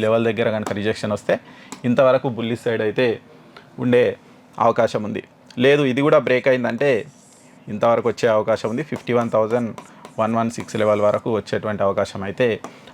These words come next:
ఉంది బ్యాంక్ Nifty. ఇక్కడ రిజెక్షన్ వస్తే మళ్ళీ బై ప్లాన్ చేస్తా. ఇది ఫస్ట్ టార్గెట్ అవుతుంది, దీన్ని బ్రేక్ చేస్తే ఇది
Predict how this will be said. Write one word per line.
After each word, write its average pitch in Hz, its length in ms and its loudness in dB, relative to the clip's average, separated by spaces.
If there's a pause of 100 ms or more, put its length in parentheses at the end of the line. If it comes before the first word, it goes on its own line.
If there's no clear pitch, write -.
(100)
ఉంది 113 180 0
బ్యాంక్ 107 320 0
Nifty. 110 180 -4
ఇక్కడ 143 240 2
రిజెక్షన్ 120 380 -2
వస్తే 131 200 -6
మళ్ళీ 113 360 -2
బై 107 120 0
ప్లాన్ 104 260 -4
చేస్తా. 127 320 -2 (440)
ఇది 135 120 2
ఫస్ట్ 135 280 0
టార్గెట్ 120 300 2
అవుతుంది, 107 420 -2 (420)
దీన్ని 117 180 0
బ్రేక్ 110 260 -2
చేస్తే 120 280 -4
ఇది 104 260 -4